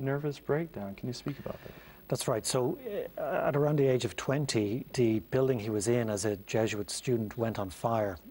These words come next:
Speaker 2: and that had a big impact on him. Um,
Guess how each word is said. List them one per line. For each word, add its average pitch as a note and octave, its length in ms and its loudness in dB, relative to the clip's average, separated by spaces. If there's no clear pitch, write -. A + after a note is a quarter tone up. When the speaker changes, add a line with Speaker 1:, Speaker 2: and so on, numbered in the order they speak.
Speaker 2:
and C3+ 140 -6
that A#2+ 120 -2
had A#2 120 0
a - 20 -8
big A2 220 0
impact G#2+ 400 -2
on G#2+ 120 -2
him. G#2 160 -4
Um, G#2 560 -2